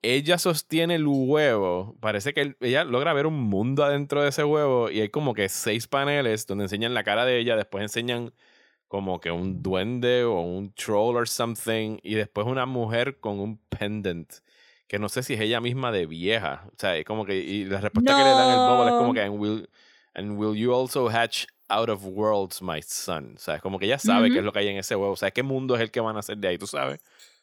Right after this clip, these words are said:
Speaker 2: Eh, ese Mundane Egg como que da las vueltas. Realmente no me recuerdo qué, qué pasa exactamente con el Mundane Egg. No, la idea siendo de como que esa es Titania como que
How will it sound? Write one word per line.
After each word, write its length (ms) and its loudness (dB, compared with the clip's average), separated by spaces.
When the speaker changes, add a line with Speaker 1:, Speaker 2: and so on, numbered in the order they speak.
Speaker 2:
Eh, 1200 6
ese 180 4
Mundane 460 6
Egg 100 2
como 220 2
que 80 4
da 120 6
las 200 4
vueltas. 320 2
Realmente 320 2
no 80 4
me 100 4
recuerdo 440 2
qué, 560 2
qué 160 2
pasa 260 2
exactamente 580 0
con 120 2
el 80 4
Mundane 460 4
Egg. 120 0
No, 240 6
la 80 8
idea 320 8
siendo 260 4
de 140 6
como 200 2
que 440 2
esa 460 6
es 200 2
Titania 760 4
como 260 2
que 560 0